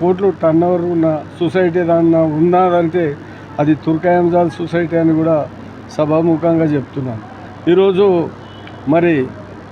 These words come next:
భారీ నిధులు దాదాపు ఒక్కొక్క రైతుకు, ఒక్కొక్క రైతుకు ఇరవై లక్షలు ఎల్టీ లోను, ఇంకో రెండు లక్షలు క్రాప్ లోను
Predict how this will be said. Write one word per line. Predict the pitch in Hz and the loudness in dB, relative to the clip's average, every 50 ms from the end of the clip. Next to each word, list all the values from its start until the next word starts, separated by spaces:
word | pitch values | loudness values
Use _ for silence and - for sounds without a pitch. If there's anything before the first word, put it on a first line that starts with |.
| - - - - - - - - 143 | -20 -20 -20 -20 -18 -14 -8 -2 0
భారీ | 147 165 190 196 202 208 202 196 | 2 2 4 4 4 4 4 4
నిధులు | 190 170 190 185 170 139 127 127 - - - - - - - - - - - - - - - - - - 123 143 | 4 4 4 2 2 0 -2 -6 -10 -16 -18 -20 -20 -20 -20 -20 -20 -20 -20 -20 -20 -18 -18 -18 -14 -6 0 2
దాదాపు | 160 175 170 190 190 190 170 185 190 180 175 165 165 | 2 2 4 4 2 2 4 2 2 2 2 0 -2
ఒక్కొక్క | 151 - 196 175 160 196 180 165 | 0 0 -2 0 0 2 2 4
రైతుకు, | 165 175 165 160 185 165 170 180 156 147 131 - - - - - - - - - - - - - - - - - - - - - - - - - - - - 143 | 4 2 4 2 0 0 2 0 0 0 -4 -8 -14 -20 -20 -20 -20 -20 -20 -20 -20 -20 -20 -18 -18 -18 -18 -18 -18 -18 -18 -18 -18 -18 -18 -18 -16 -12 -10 -8
ఒక్కొక్క | 143 - 190 175 180 196 180 175 175 | -2 -2 -2 0 2 2 4 4 4
రైతుకు | 185 175 175 175 165 185 185 180 165 160 | 4 4 2 0 2 4 4 6 6 6
ఇరవై | 160 170 170 175 185 185 180 175 165 | 6 4 4 4 4 4 4 4 2
లక్షలు | 165 160 - - 190 185 180 175 165 143 143 | 2 0 0 0 0 2 2 2 0 0 0
ఎల్టీ | 151 165 156 170 185 185 185 | 0 0 2 4 4 4 4
లోను, | 180 185 180 180 185 190 180 185 - - - - - - - - - - - - - - - - - - 156 | 4 4 4 4 2 2 0 -4 -10 -14 -16 -18 -18 -18 -18 -16 -16 -16 -18 -18 -18 -18 -18 -14 -6 -4 -2
ఇంకో | 165 185 180 170 165 | 0 2 2 2 2
రెండు | 170 165 170 175 170 | 2 2 4 2 2
లక్షలు | 165 - - 190 180 156 - - | 0 0 -2 -2 -2 -2 -2 0
క్రాప్ | 160 165 165 160 165 180 180 | 2 2 2 2 2 2 2
లోను | 175 175 180 180 | 4 4 4 4